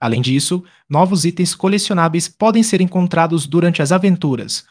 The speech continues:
como roupas e acessórios que permitem uma personalização ainda mais profunda dos avatares. As surpresas não param por aí. Eventos sazonais e desafios temáticos estão programados para manter a comunidade engajada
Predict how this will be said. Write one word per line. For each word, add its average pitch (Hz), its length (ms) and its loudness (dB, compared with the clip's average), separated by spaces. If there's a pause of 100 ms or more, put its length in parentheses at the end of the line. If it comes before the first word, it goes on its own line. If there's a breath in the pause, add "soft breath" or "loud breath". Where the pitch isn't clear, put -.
como 175 200 0
roupas 190 640 0
e 180 80 0
acessórios 190 600 2
que - 100 -6
permitem 185 500 2
uma 196 140 4
personalização 175 880 0
ainda 214 240 4
mais 170 240 2
profunda 190 460 0
dos 170 160 0
avatares. 143 800 -4 (340)
As 127 100 -6
surpresas 196 600 -4
não 190 180 0
param 180 300 0
por 180 120 -4
aí. 143 400 -4
Eventos 190 440 -2
sazonais 156 640 -4
e 165 80 -6
desafios 202 560 -4
temáticos 175 560 -2
estão 190 260 -2
programados 170 640 -2
para 160 180 -2
manter 170 340 -2
a 185 60 -2
comunidade 160 580 -2
engajada 156 540 -2